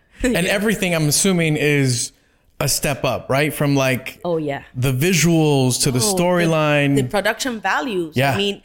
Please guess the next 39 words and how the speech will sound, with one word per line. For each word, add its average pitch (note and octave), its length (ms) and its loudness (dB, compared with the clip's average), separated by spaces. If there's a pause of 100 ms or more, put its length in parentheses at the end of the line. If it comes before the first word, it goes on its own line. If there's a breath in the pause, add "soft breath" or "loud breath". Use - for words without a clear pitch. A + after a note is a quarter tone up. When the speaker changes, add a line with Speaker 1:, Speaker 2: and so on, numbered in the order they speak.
(200 loud breath)
Speaker 1:
they B3 120 -8
spend B3 300 -6
so A#3 180 -8
much A#3 300 -16
money. C4 500 -4 (140)
Speaker 2:
Yeah. C3 220 0
Speaker 1:
So - 280 -4
much B3+ 220 -4
money B3 220 -2
because G3 260 -6
it's G3+ 300 -6
Netflix G#3+ 560 -4
and G3 180 -4
Telemundo. D#3+ 500 -8
So E3+ 420 -6
Speaker 2:
Wow. B2+ 380 0
Speaker 1:
they, G#3+ 460 -2
they G#3+ 160 -2 (240)
really G#3+ 340 -2
spend F#3+ 400 -4
a F3 80 -6
lot F3+ 300 -2
of F3+ 80 -6
money E3+ 400 -6
in D#3 240 -14
this D#3+ 180 -6
show. D#3 460 -4 (260 soft breath)
And F3+ 240 -6
that's G3+ 200 -2
why F#3 100 0
I'm F3 160 -4
telling F3+ 320 -6
you, E3 80 -4
this E3+ 220 -8
is E3 100 -16
the E3 80 -12
most D#3+ 380 -8 (200)
expensive, F#3+ 640 -4
ambitious F3+ 840 -4